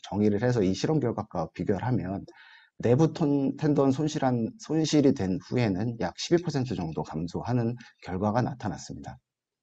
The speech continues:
그래서 저희는 또 다른 실험을 한번 준비를 해봤습니다. 그러니까 사분의 일 지점에서 내부 텐던의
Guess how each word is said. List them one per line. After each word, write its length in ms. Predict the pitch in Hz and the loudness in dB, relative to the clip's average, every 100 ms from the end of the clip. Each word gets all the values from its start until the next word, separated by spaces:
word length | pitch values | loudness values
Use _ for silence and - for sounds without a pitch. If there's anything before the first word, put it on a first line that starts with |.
| _ _ - _ _ _ _ _ _ | _ _ -20 _ _ _ _ _ _
그래서 640 | 120 120 135 135 131 127 - - | 2 4 6 6 6 4 -4 -14
저희는 520 | - 117 131 131 127 127 | 0 6 8 8 6 6
또 340 | 127 123 113 | 6 6 4
다른 240 | - 95 139 | 0 0 0
실험을 380 | 139 135 123 117 | 2 2 2 0
한번 280 | 113 113 104 85 - _ - - _ _ _ _ | -2 -2 -4 -6 -12 _ -20 -20 _ _ _ _
준비를 360 | - 110 113 104 | 0 4 4 4
해봤습니다. 640 | 127 120 - 78 78 69 - _ _ - _ _ _ _ | 2 0 -4 -10 -8 -10 -12 _ _ -20 _ _ _ _
그러니까 640 | - 127 123 127 120 113 - | -14 2 6 8 8 8 4
사분의 440 | - 165 190 208 185 | 0 4 6 6 4
일 100 | 165 | 2
지점에서 880 | 120 123 135 131 110 123 123 123 104 | 4 4 4 4 2 2 4 4 2
내부 320 | 90 98 131 | -2 -4 -4
텐던의 840 | 147 135 120 117 110 110 107 104 | 0 2 2 0 0 -2 -2 -4